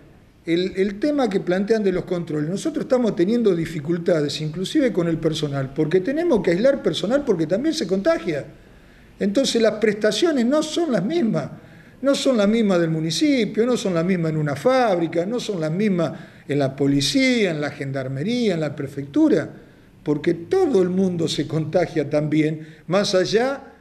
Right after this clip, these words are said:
de, de alguna manera de, de, de los cuidados que tienen. Entonces, más que nunca hay que entender esto. No se puede andar sin el barbijo, no solamente por una cuestión de, de, de lo que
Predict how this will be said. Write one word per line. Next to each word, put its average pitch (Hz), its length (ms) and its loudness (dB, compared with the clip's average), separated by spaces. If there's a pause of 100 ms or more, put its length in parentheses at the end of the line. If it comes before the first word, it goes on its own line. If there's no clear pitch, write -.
(140)
de, 156 480 0
de 151 100 0
alguna 185 280 2
manera 185 380 2
de, 170 400 -4 (160)
de, 151 280 0
de 170 120 2
los 175 160 2
cuidados 190 580 2
que 156 140 -4
tienen. 131 400 -6 (320)
Entonces, 180 480 0 (340)
más 294 160 0
que 240 160 -2
nunca 302 240 0
hay 214 80 2
que 202 140 2
entender 196 480 -2
esto. 285 440 -4 (520)
No 277 100 -2
se 233 160 0
puede 277 380 2
andar 220 280 2
sin 208 220 -2
el 202 100 4
barbijo, 214 400 2
no 302 120 2
solamente 233 1000 0 (220)
por 196 160 4
una 220 240 2
cuestión 180 580 0 (380)
de, 165 400 2 (100)
de, 156 240 2
de 165 160 0
lo 165 160 0
que 165 440 -2